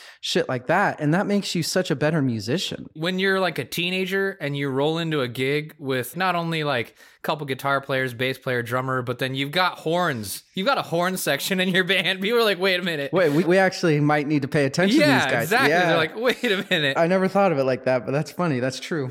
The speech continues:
Speaker 2: <laughs>
Speaker 1: Did you like or listen to Beacon Street, the album previous to this, or Return to Saturn, the album after this? Do you know those at all? Were you a fan of them?
Speaker 2: I'm more familiar with, with Return to Saturn.
Speaker 1: Mm-hmm.
Speaker 2: Beacon Street, I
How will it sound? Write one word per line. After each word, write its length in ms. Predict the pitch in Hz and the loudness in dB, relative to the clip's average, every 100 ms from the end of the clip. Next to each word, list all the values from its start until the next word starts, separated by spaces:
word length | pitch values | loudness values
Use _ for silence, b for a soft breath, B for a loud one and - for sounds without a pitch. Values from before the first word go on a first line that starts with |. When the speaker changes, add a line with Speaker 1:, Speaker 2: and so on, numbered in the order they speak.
| - | -4
Speaker 2:
<laughs> 400 | 202 - - 139 | -4 -2 -2 0
Speaker 1:
Did 180 | 143 143 | 0 0
you 140 | 208 151 | 0 0
like 460 | 156 139 - - B B B B _ | 0 0 -4 -12 B B B B _
or 140 | 135 127 | -4 -2
listen 400 | 135 160 143 123 | 0 0 -2 -4
to 540 | - 127 120 113 107 - | -2 -4 -2 -4 -6 -4
Beacon 280 | 196 196 151 | -2 0 -2
Street, 280 | - 139 | -2 -4
the 100 | 131 | -2
album 200 | 127 117 120 | -2 -2 -6
previous 560 | - 214 147 131 - | -2 -2 0 -2 -2
to 120 | - 117 | -4 -2
this, 320 | 117 110 - | -2 -4 -4
or 280 | 151 151 143 | 0 2 2
Return 440 | 120 131 - 135 120 | 0 -4 -2 0 0
to 60 | |
Saturn, 500 | 120 131 123 117 110 107 | -2 -2 -2 -2 -4 -4
the 180 | 110 | -6
album 440 | - 113 107 110 98 | -4 -4 -4 -6 -6
after 360 | 113 117 - 113 | -4 -6 -6 -8
this? 200 | 101 - | -6 -4
Do 80 | 139 | -2
you 100 | 135 | 0
know 240 | 131 139 | 2 2
those 260 | 143 143 135 | 2 0 0
at 80 | 131 | 0
all? 280 | 127 123 | 0 0
Were 80 | 117 | -2
you 180 | 110 107 | -4 -6
a 40 | 104 | -6
fan 340 | 104 107 107 | -6 -4 -4
of 80 | - | -6
them? 200 | - - _ 175 | -10 -14 _ -4
Speaker 2:
I'm 140 | 180 | -2
more 260 | 180 208 214 | 0 0 0
familiar 440 | 190 175 180 170 | -2 -2 0 0
with, 240 | 147 147 | -2 -4
with 320 | 165 151 147 - | -2 -2 -4 -8
Return 320 | 139 - 156 143 | -6 -4 -2 -4
to 60 | |
Saturn. 540 | - 123 131 151 160 165 | -2 -2 -2 -4 -6 -4
Speaker 1:
Mm-hmm. 260 | 117 120 127 | -2 0 0
Speaker 2:
Beacon 280 | 202 233 | -2 -4
Street, 320 | 202 190 185 - | -4 -2 -4 -2
I 280 | 143 120 | -4 -6